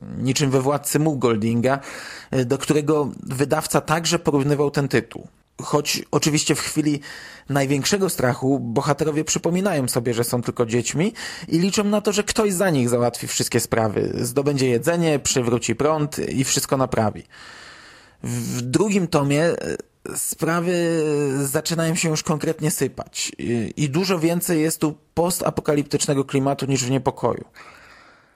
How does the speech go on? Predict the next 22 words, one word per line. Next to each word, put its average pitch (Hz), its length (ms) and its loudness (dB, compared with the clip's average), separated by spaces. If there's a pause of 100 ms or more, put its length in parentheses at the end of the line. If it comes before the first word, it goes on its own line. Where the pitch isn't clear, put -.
(180)
Do 139 100 2
tego 160 220 0
dochodzi 170 340 0
kilka 170 280 0
nowych 160 300 0
postaci, 131 540 0 (120)
a 165 240 2
u 151 100 2
starych 196 520 0
rozbudzają 175 580 2
się 185 220 0
całkowicie 175 520 0
nowe 175 220 0
moce, 127 400 0 (220)
co - 160 -2
sprawia, 202 400 0
że 190 140 0
historia 180 360 0
nie 180 120 0
traci 156 300 0
na 117 120 4
atrakcyjności. 110 800 -2